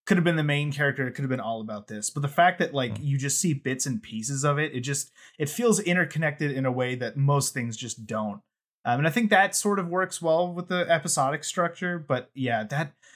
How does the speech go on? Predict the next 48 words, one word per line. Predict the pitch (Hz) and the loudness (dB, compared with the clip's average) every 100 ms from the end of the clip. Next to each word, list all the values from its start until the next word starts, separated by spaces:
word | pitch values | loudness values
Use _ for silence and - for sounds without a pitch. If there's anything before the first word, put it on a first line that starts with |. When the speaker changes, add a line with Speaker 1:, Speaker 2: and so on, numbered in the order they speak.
| _ 139 | _ 6
Speaker 1:
that, | 180 240 - 220 - _ - | 8 8 2 -18 -20 _ 0
I | 170 | 2
watch | 185 220 - | 4 4 4
that | 165 143 | 2 2
scene | 139 120 | 0 0
a | 95 | -2
lot | 90 - | -8 -10
just | 113 - | -10 -8
'cause | 131 110 | -6 -6
it's, | 117 117 - 117 | -8 -4 -4 -2
you | 101 | -6
know, | 90 107 | -6 -4
if | |
you, | 135 147 | -2 0
if | 147 | -2
you | 151 | 0
type | 180 180 | 2 2
the | 147 | 2
theme | 143 - 139 127 | -2 -2 -2 2
song, | 123 117 | 0 0
that's | 113 110 | -6 -10
what | 107 | -12
plays, | - 110 113 113 | -12 -10 -10 -10
is | 107 | -10
that, | 110 107 - | -8 -10 -10
uh, | 110 95 | -10 -6
in | 113 | -6
that | 113 110 _ - | -6 -10 _ -8
clip. | 123 113 | -6 -4
And | 110 107 | -2 -2
Speaker 2:
Mm-hmm. | 113 117 - | -2 -8 -8
Speaker 1:
it's | 151 - | -4 -2
just, | 226 - _ _ _ _ | -2 -4 _ _ _ _
I | - | -4
th-, | 143 - 82 - | -4 -4 -10 -8
<sighs> | - - | -12 -6
it | 151 | -4
is | 147 160 143 | 0 2 2
very | 110 101 92 | -2 -6 -6
beautiful. | 90 90 - 87 92 - | -16 -18 -20 -20 -20 -6
It's, | 127 127 - | -6 -4 -6
it's | 135 156 | -6 0
not | 160 151 | 0 -2
fully | - 143 139 | -6 -2 0
resolved, | 123 117 117 110 110 | -2 -2 -2 -4 -8
but | 110 107 | -10 -8
it | |
is. | 113 113 113 - - | -8 -8 -6 -8 -8